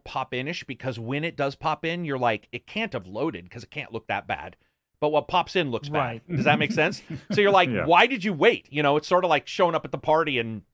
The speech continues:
Speaker 1: you're not really funny. And it's like, "Dude, we shouldn't have waited for this jackass." That's sort of the grass in the game.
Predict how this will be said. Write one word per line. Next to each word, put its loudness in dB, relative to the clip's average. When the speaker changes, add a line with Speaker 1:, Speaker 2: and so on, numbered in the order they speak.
Speaker 1:
you're -2
not 0
really -2
funny. -2
And -8
it's -8
like, -2
"Dude, 0
we -8
shouldn't 0
have -4
waited -2
for -18
this -8
jackass." -4
That's 4
sort 2
of 2
the -4
grass 0
in -10
the -8
game. -2